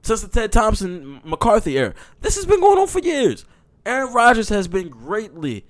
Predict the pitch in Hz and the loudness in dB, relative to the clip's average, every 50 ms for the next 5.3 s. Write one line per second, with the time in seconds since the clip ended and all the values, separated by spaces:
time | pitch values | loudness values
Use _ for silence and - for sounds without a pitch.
0 | _ _ _ _ _ - 156 180 180 175 151 135 156 151 175 180 175 151 139 127 | _ _ _ _ _ -6 -6 -6 -6 -6 -6 -2 0 2 2 2 2 0 -2 -6
1 | 123 - 127 135 123 123 143 143 143 135 135 143 127 87 - - _ _ - - | -6 -6 -8 -10 -8 -10 -10 -8 -8 -4 -2 -2 -2 -2 -6 -12 _ _ -20 -14
2 | - 165 139 139 165 151 123 92 73 - - - 120 135 131 147 151 - 143 - | -14 -14 -12 -10 -10 -8 -8 -10 -10 -14 -16 -16 -16 -12 -10 -8 -8 -8 -8 -6
3 | - 160 151 147 - 123 98 - - _ _ _ _ _ _ _ _ _ _ _ | -4 -4 -4 -4 -4 -10 -14 -16 -20 _ _ _ _ _ _ _ _ _ _ _
4 | _ _ _ _ _ _ _ _ _ _ 240 247 226 262 247 247 254 240 233 254 | _ _ _ _ _ _ _ _ _ _ -8 -6 -6 -6 -6 -8 -10 -12 -8 -4
5 | 294 302 240 147 107 - | -2 0 0 -2 -2 -6